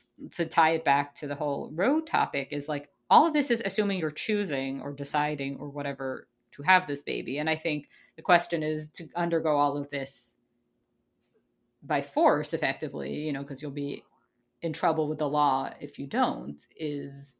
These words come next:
different from doing so because you wanna have a baby. And that's what I think maybe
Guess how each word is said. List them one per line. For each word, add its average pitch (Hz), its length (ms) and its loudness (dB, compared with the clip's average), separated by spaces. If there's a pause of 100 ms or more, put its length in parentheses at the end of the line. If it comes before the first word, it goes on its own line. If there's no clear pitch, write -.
(140)
different 147 400 -2
from 151 140 -4
doing 143 220 -4
so 143 180 -6
because 139 280 -12
you - 60 -12
wanna 143 140 -8
have 143 120 -10
a 147 40 -14
baby. - 460 -10 (340)
And 180 120 2
that's 196 220 8
what 175 140 6
I 147 80 4
think 151 260 -4
maybe 147 360 -2